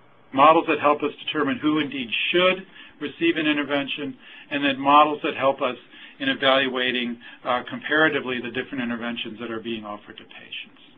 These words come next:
Also, in developing models, I think it's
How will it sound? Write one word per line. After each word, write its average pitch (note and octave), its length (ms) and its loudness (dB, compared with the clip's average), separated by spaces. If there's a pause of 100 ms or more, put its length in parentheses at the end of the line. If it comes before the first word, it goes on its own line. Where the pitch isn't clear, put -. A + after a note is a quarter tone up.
(1040)
Also, D3 640 4 (440)
in E3 260 -2
developing F#3 560 2
models, C3+ 400 2
I C3 160 -10
think - 160 -10
it's A#2 140 -10